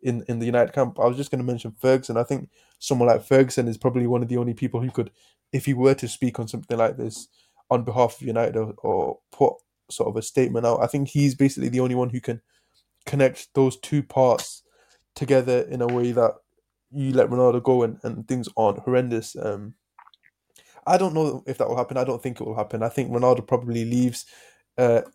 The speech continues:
in January, or if he can't get a move away or, or they're not gonna let him leave, then he sort of doesn't play a game again either. Um,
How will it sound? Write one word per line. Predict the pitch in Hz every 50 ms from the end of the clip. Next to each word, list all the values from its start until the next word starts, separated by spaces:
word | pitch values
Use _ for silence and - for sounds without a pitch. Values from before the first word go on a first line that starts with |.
| _ _ _ _ _ _ _ _ _
in | - 143 139 135 131 127 123 120 -
January, | - 127 131 135 131 127 127 127 120 - _
or | 131 127 120 120 -
if | 127 -
he | 131
can't | - 131 127 123
get | 120 117 117
a |
move | 113 113 110 113
away | 113 113 110 113 113
or, | 110 110 -
or | - 107 110 110 107 107 - - _
they're | - 113 117
not | 113 -
gonna | 117 113
let | 110 107 107 110
him | 113 113
leave, | 113 113 110 107 - _ -
then | 117 113 110 110 113 - _ _ _
he | _ - 117 107
sort | - - 104 110
of | 104 - - _ _ _ _ _ -
doesn't | - 117 113 120 -
play | 107 123 113
a | 110
game | 107 120 110 107 98 - -
again | 107 110 107 107 104 -
either. | 120 120 117 117 110 113 110 107 - _ - - - - - - _ -
Um, | 120 120 120 117 113 113 113 113